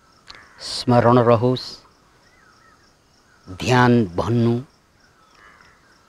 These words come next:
फ्याट्टै शून्यतामा जानु होइन, बिल्कुलै विचार नआउनु होइन। ध्यान भनेको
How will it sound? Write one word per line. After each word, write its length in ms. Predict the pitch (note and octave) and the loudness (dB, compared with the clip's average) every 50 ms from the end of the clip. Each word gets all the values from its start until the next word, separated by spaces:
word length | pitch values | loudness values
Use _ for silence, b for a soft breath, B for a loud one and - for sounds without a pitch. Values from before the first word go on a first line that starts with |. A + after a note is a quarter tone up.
| _ _ _ _ _ _ _ _ - - | _ _ _ _ _ _ _ _ -20 -10
फ्याट्टै 360 | - - D#3+ - - - D3 B2+ | -4 -4 -4 -2 0 0 0 0
शून्यतामा 800 | - - - - - C#3 C#3 C#3 C3+ B2 - A#2+ A2 G#2+ A2 G#2+ | 0 -4 -8 0 2 4 6 6 4 4 2 0 0 0 -4 -4
जानु 280 | F#2+ G#2 G2+ G#2 G#2 F#2+ | -4 -6 -6 -4 -6 -6
होइन, 240 | F#2+ G2+ G2+ G#2 A2 A2+ A2 _ _ _ _ _ _ _ _ _ _ _ _ _ _ _ _ _ _ _ _ _ _ _ _ _ _ _ _ _ _ _ _ _ _ _ _ _ _ _ _ _ _ _ _ - | -6 -6 -6 -6 -10 -10 -12 _ _ _ _ _ _ _ _ _ _ _ _ _ _ _ _ _ _ _ _ _ _ _ _ _ _ _ _ _ _ _ _ _ _ _ _ _ _ _ _ _ _ _ _ -18
बिल्कुलै 1300 | A2+ A2+ A#2 G3 G#3 G#3+ A3+ A3 A3 G#3 G3+ G3 F#3+ F#3+ F#3+ F#3 F3+ D#3+ D3+ C#3+ _ - E3 D3 C#3+ C3+ A#2 - - | -14 -8 -6 -6 -6 -4 -4 0 2 2 4 4 4 2 2 2 2 0 0 0 _ 2 4 6 6 4 2 -2 -6
विचार 400 | A2 A#2 A2 - B2+ A2+ A2 G#2+ G#2 | -8 -8 -2 2 2 2 2 2 -2
नआउनु 500 | G#2+ A2 A2 A2+ A#2 A#2+ A#2+ A#2+ A#2 A2 | -2 -2 0 0 0 2 2 0 0 0
होइन। 260 | G#2+ G#2+ G#2+ G#2 A2+ B2 B2+ B2+ _ _ _ _ _ _ _ _ _ _ _ _ _ _ _ _ _ _ _ _ _ _ _ _ _ _ _ _ _ _ _ _ _ _ _ | -2 -2 -4 -4 -4 -6 -8 -10 _ _ _ _ _ _ _ _ _ _ _ _ _ _ _ _ _ _ _ _ _ _ _ _ _ _ _ _ _ _ _ _ _ _ _
ध्यान 640 | - G#2 F#2 - - - F2+ C3 C3+ C3 A#2+ A2+ G#2+ | -18 -18 -18 -16 -12 -6 0 2 2 2 2 0 -2
भनेको 460 | G2 F#2 G#2+ G#2+ - - A2+ A#2+ | -2 -4 -6 -6 -6 -6 -8 -8